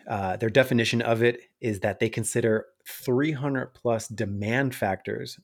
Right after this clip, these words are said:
such as units sold potential, glance views, search to purchase ratio, which is conversion rate, uh, those kinds of things is what they're basing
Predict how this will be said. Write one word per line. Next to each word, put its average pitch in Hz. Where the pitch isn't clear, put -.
such -
as 95
units 120
sold 104
potential, 113
glance 139
views, 120
search -
to -
purchase -
ratio, 123
which 110
is -
conversion 113
rate, 110
uh, 101
those 123
kinds 104
of 95
things 98
is 107
what 98
they're 90
basing 101